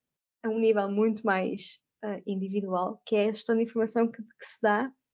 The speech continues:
a um paciente em certos momentos. Porque há, tipo, toda uma transparência, toda uma informação que é, que é quase que do público, mas depois o impacto que tem e o benefício contra o malefício da, da informação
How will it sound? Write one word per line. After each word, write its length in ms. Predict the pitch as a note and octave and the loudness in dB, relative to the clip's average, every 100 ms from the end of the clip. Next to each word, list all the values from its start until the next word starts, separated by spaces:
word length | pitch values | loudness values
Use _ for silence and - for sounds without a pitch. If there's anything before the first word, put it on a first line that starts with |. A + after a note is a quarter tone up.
| _ - | _ 0
a 60 | |
um 120 | A3+ | 0
paciente 480 | A#3 A3+ - A#3 A#3 | 0 -2 4 4 4
em 40 | A#3+ | 2
certos 280 | A#3 A3+ | 0 0
momentos. 500 | A#3+ A#3 G#3+ G#3 - - _ _ _ _ _ _ _ _ _ _ _ _ _ _ _ _ _ _ _ | 0 4 2 0 -6 -18 _ _ _ _ _ _ _ _ _ _ _ _ _ _ _ _ _ _ _
Porque 180 | - - | -4 0
há, 40 | A3+ | 0
tipo, 180 | A3 | 2
toda 160 | A3+ G#3 | 2 2
uma 120 | G#3+ | 2
transparência, 680 | G#3 G#3 A#3+ A#3+ D#4+ - F4 F4 | -2 -2 4 4 4 2 -2 0
toda 140 | - G3+ | 0 2
uma 100 | G#3+ | 0
informação 460 | G#3+ G#3 G#3 G#3 | 0 -2 0 -2
que 240 | G#3+ - A3 | -4 4 4
é, 420 | G3+ G3 F#3+ F#3+ _ _ _ _ _ _ _ _ _ - | 6 2 -2 -8 _ _ _ _ _ _ _ _ _ -20
que 220 | - A3+ | 2 4
é 200 | G3+ G#3 _ | 4 -2 _
quase 280 | G#3+ G#3 - | -2 -2 -6
que 80 | |
do 100 | G3+ | -8
público, 480 | - A#3 B3+ E4+ - G#4+ - _ _ _ - | 6 8 8 2 0 0 -2 _ _ _ -10
mas 180 | A3 | -10
depois 480 | G#3+ A3 G#3+ A3 - A3+ | 0 4 6 4 0 4
o 80 | |
impacto 520 | A3+ A3+ A#3+ A#3+ - - | 4 4 4 2 0 -16
que 120 | - - | -8 2
tem 400 | A3 A#3 C4+ A#3+ | 4 6 6 6
e 60 | |
o 60 | G#3+ | 4
benefício 680 | A3+ A3+ - A#3+ A#3 A3+ | 2 0 0 -2 0 -2
contra 240 | A3 A3 G#3+ | -2 0 0
o 40 | |
malefício 520 | G#3+ G#3 B3+ B3 G#3 - - | 0 0 -2 -2 -4 -8 0
da, 160 | G#3 | 0
da 100 | G#3 | 2
informação 640 | G#3 G#3 G3+ G#3 A3+ B3+ | -2 -2 -8 -2 0 0